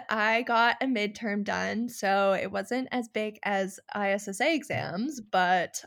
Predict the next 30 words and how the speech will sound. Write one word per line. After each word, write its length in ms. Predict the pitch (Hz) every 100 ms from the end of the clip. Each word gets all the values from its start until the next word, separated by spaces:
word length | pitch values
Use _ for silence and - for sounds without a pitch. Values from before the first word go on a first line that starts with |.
| -
um, 500 | 190 185 185 180 185 - - - -
yeah, 120 | 190
I 60 | 185
had 240 | 208 196 196
one 600 | 185 190 185 196 208 208
psychology 640 | - - 185 220 254 285 269
mid-, 240 | 262 240 _ _ -
midterm 680 | 220 208 - 190 208 262 262
that 520 | 214 190 185 175 - - -
I 80 | 202
had 180 | 190
to 80 | 185
get 160 | 202 190
done, 280 | 175 175 190
and 400 | - 185 196 196 - _ _ -
I 100 | 196
felt 260 | 190 190 202
very 200 | 170 208
stressed 540 | - - 175 185 -
over 220 | - 196 202
that, 340 | - 294 339
but 120 | 214
now 120 | 220 208
that 140 | 202
it's 220 | 202 -
done, 320 | - 190 208 220
I 120 | 208
feel 460 | 208 202 175 180 190 - - - - -
super 360 | - 220 294
good. 420 | 285 175 190 294